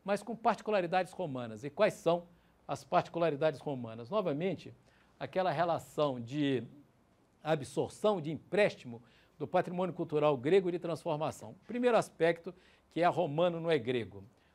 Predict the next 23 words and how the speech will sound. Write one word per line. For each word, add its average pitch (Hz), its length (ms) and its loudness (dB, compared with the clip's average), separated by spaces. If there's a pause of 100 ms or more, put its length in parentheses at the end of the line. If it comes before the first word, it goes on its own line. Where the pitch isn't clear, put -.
(200)
O 175 100 -4
templo, 196 500 0
a 143 60 -2
Maison 156 380 0
Carrée, 147 440 0
a 127 80 -2
casa 185 320 -2
quadrada 147 500 0
que - 80 -20
se - 80 -16
encontra 131 300 -8
em - 20 -8
Nimes, 147 460 -6 (360)
ela 208 220 2
não 220 100 0
é 226 80 2
inteiramente 214 480 0
sustentada 185 540 -2
por - 160 -16
colunas, 247 460 -4
tá 139 100 -4
vendo? 151 260 2
Tem 185 380 -6